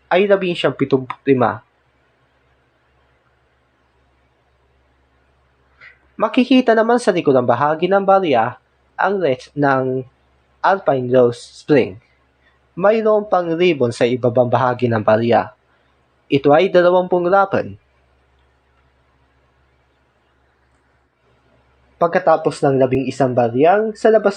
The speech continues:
ng Asya, bumalik naman tayo sa Asya. Sa oras na ito, isa itong bansa na makikita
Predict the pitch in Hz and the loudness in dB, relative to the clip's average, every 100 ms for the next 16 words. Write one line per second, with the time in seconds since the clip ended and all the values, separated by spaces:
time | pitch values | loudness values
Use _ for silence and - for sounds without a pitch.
0 | 185 165 156 156 - 101 92 - _ _ | -2 0 2 2 2 -2 -4 -12 _ _
1 | - 233 240 226 185 165 139 180 208 214 | 0 2 2 0 -2 0 0 0 0 0
2 | 208 190 156 143 - 101 - _ _ _ | -2 0 0 0 0 -2 -2 _ _ _
3 | _ _ _ _ - 190 220 214 214 190 | _ _ _ _ 0 4 4 2 2 2
4 | 190 170 202 - - 196 240 254 226 220 | 4 2 2 -4 -10 -2 0 2 0 2
5 | 220 214 247 240 240 240 _ _ - 214 | 0 0 2 4 2 -2 _ _ -2 0
6 | 233 240 233 254 247 170 151 143 143 | 0 -2 2 2 4 2 2 0 -2